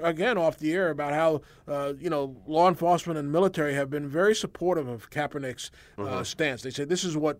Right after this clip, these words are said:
Speaker 1: we fight
Speaker 2: Fight for.
Speaker 1: for.
Speaker 2: That's one
Speaker 1: This
Speaker 2: of the
Speaker 1: is
Speaker 2: main reasons
Speaker 1: right.
Speaker 2: we're out there."
Speaker 1: This is why we're first responders, and this is why we're in the military, is that we're protecting our freedom. So they are a lot more, uh, accepting of, of, uh, or were more accepting, although Kaepernick says he's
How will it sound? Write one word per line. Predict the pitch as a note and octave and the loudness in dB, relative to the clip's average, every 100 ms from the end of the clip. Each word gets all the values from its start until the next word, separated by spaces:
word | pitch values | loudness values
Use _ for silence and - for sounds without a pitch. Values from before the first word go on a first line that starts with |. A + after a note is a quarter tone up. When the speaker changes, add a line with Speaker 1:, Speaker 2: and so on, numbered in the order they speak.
| - | -6
Speaker 1:
we | D3 C#3+ C#3 - | -6 -6 -8 -14
fight | - | -6
Speaker 2:
Fight | D#3+ E3+ | 0 0
for. | - | -2
Speaker 1:
for. | C#3+ | -6
Speaker 2:
That's | G#2+ G#2+ - - | -6 -8 -12 0
one | A#2+ | 4
Speaker 1:
This | B2+ | 6
Speaker 2:
of | A#2 | 4
the | |
Speaker 1:
is | G2+ | 4
Speaker 2:
main | A#2+ B2+ | 4 4
reasons | B2 A#2+ A#2 | 2 0 0
Speaker 1:
right. | - | 2
Speaker 2:
we're | G#2+ | 4
out | A2+ A2 | 4 2
there." | - | -2
Speaker 1:
This | E3+ C#3+ | -4 -2
is | |
why | E3 D#3+ D#3 E3+ | 0 2 4 4
we're | E3 | 4
first | D3+ E3+ E3 | 0 0 0
responders, | C#3+ - D#3+ E3 F3 C3+ | -2 -4 0 0 0 -2
and | C#3 | -4
this | D3 | -6
is | D3+ | -4
why | D3 D3+ | -2 -2
we're | D3+ D3 C#3 | -2 -2 -4
in | C#3 | -4
the | |
military, | C3+ D#3+ D#3 D#3+ D#3+ | -2 -2 -2 -4 -4
is | C#3+ | -4
that | C#3 C3+ | -6 -8
we're | B2+ A#2 - - | -10 -12 -20 -14
protecting | D3 C#3 D#3 D3+ | -10 -6 -6 -4
our | C#3+ | -6
freedom. | B2+ E3 D3+ | -4 -4 -4
So | C3 C3 - - | -6 -10 -12 -6
they | E3+ | 2
are | G#3 F3+ | 4 6
a | C#3+ | 4
lot | D3 D#3+ D3+ | 4 2 0
more, | D3+ D3 D3 C#3 B2 _ | -2 0 2 0 -4 _
uh, | - C#3 - | -10 -10 -8
accepting | C#3+ - F#3 F3+ E3+ C#3+ | -8 2 4 4 0 -6
of, | C3 A#2 - D#3+ - G2 | -8 -10 -14 -14 -12 -12
of, | C3 B2+ | -12 -12
uh, | - C3+ - G2+ C3+ | -12 -12 -12 -14 -8
or | D#3 D3 | -4 0
were | D#3+ F3+ | 4 4
more | D#3+ D#3 C#3 | 4 0 -2
accepting, | A#2 C3+ C3 | -4 -8 -8
although | C3 B2+ | -10 -8
Kaepernick | - C3+ C3 A#2+ | -6 -6 -6 -10
says | C#3 A#2+ | -10 -10
he's | B2 A2 | -10 -14